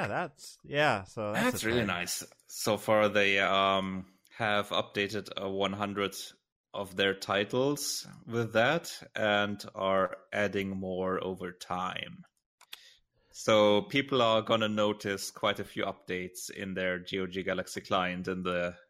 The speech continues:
Speaker 2: in these days.
Speaker 1: Oh my goodness, that's gonna be insanity.
Speaker 2: Nah.
Speaker 1: Like, that's
Speaker 2: Possibly
Speaker 1: awesome.
Speaker 2: the updates aren't that big.
Speaker 1: <laughs>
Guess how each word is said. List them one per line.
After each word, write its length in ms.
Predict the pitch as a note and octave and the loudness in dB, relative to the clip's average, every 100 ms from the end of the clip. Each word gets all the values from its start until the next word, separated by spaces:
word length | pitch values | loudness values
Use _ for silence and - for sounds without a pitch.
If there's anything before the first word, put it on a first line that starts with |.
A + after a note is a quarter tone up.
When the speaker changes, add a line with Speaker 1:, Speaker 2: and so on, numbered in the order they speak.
| - | -12
Speaker 2:
in 180 | G2+ F#2+ | -8 -2
these 220 | G2 F#2+ | -2 0
days. 360 | F#2 F#2 F2+ - _ _ _ _ _ _ _ _ _ _ _ - | 0 0 -2 -8 _ _ _ _ _ _ _ _ _ _ _ -10
Speaker 1:
Oh 100 | A2 | -8
my 160 | G2 D#2+ | -8 -10
goodness, 460 | F2+ F#2+ F2 D#2+ | -10 -10 -10 -12
that's 200 | F#2+ G2+ | -12 -12
gonna 120 | C#3 G#2+ | -10 -10
be 120 | F2+ | -10
insanity. 680 | C#2+ - E2 D2+ D2 D#2 D#2 - _ _ _ _ _ _ _ _ _ | -12 -14 -12 -10 -12 -14 -16 -20 _ _ _ _ _ _ _ _ _
Speaker 2:
Nah. 120 | F#2+ - _ _ _ _ E2+ | -10 -10 _ _ _ _ -8
Speaker 1:
Like, 220 | F2+ - | -8 0
that's 220 | D3+ - - | 0 0 4
Speaker 2:
Possibly 480 | C3+ E3 G3 B3+ B3+ | 10 10 8 4 4
Speaker 1:
awesome. 60 | |
Speaker 2:
the 60 | A3+ | 2
updates 320 | A2 - G2+ - G#2 | 0 0 -10 -8 -12
aren't 200 | G2+ F#2 | -10 0
that 260 | G2 G2+ | 0 2
big. 260 | - F2+ - _ _ _ _ _ _ _ _ | -2 -4 -6 _ _ _ _ _ _ _ _
Speaker 1:
<laughs> 140 | - | -2